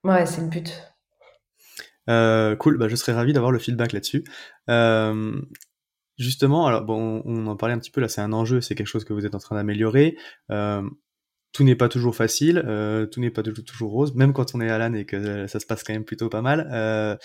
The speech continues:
Speaker 2: c'est vrai que, du coup, dans le, au niveau marketing, bah, on a des enjeux, on a aussi des, des problématiques. C'est quoi, toi, aujourd'hui, tes trois plus gros challenges du moment ?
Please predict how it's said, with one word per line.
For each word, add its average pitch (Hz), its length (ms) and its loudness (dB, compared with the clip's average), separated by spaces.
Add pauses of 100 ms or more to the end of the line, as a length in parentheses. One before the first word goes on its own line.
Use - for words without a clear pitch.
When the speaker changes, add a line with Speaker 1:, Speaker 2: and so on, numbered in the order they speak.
(320)
Speaker 2:
c'est - 180 -4
vrai 147 240 2
que, - 80 -20
du 127 160 -6
coup, 147 160 -2
dans 117 160 -4
le, 110 60 -4
au 117 100 -6
niveau 117 220 -2
marketing, 131 580 -4 (140)
bah, 101 100 -2
on 104 80 0
a 117 60 2
des 127 160 4
enjeux, 107 240 0
on 143 80 2
a 107 60 0
aussi 123 180 -2
des, 113 160 -2
des 110 100 0
problématiques. - 540 -6 (280)
C'est 131 200 -4
quoi, 156 240 2
toi, 131 500 -2
aujourd'hui, 123 380 -4
tes - 100 -14
trois - 260 0
plus 135 140 -6
gros 123 180 0
challenges 113 360 -4
du 110 100 -8
moment ? 98 260 -8